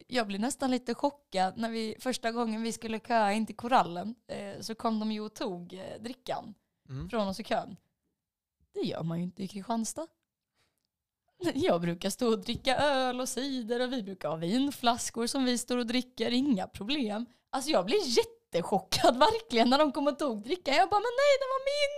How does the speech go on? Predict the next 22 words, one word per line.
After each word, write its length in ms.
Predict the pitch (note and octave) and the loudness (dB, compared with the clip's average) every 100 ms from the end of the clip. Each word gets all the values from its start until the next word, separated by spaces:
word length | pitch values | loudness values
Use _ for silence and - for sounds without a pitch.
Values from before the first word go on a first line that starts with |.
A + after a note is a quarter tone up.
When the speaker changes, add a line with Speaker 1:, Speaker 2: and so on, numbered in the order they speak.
| C#5 E3 | -6 -8
Speaker 1:
min!" 80 | D3+ | -8
Speaker 2:
<laughs> 1120 | - - - - _ _ _ _ _ - - - | -12 -20 -20 -20 _ _ _ _ _ -20 -20 -10
Speaker 1:
Jag 120 | D4+ | -4
bara, 100 | F4+ | 0
"Jag 100 | G#4+ | 0
ska 140 | - C#5 A4+ | 4 4 4
dricka 240 | E4 F4 G4 | 0 0 4
upp 260 | C5+ - | 2 2
den, 140 | D4+ C#4+ | 2 4
jag 100 | D#4+ | 4
är 40 | |
inte 380 | - - D5+ D5 | 2 -4 -4 -2
inne 240 | B3 A3+ | 4 6
än." 240 | B3+ D4 E4+ - _ _ _ _ _ _ _ | 6 4 -4 -6 _ _ _ _ _ _ _
Speaker 2:
Nej, 520 | _ B2 B2 A#2 D3+ F3+ | _ -8 -4 -2 -4 -4
lite, 680 | D3 B2+ F3 F3+ E3 A2 G#2 | -6 -6 0 2 4 2 -2
lite 240 | A#2 C#3+ | -6 -6
douchebag 540 | D#3 F#3+ E3 - G2+ G#2+ | -4 -4 -4 -6 -6 -8
tycker 200 | - A2+ | -14 -12
jag 60 | G#2 | -12
ändå. 180 | G#2 B2+ | -12 -10
Speaker 1:
Ja. 220 | G3+ A#3+ | -6 -6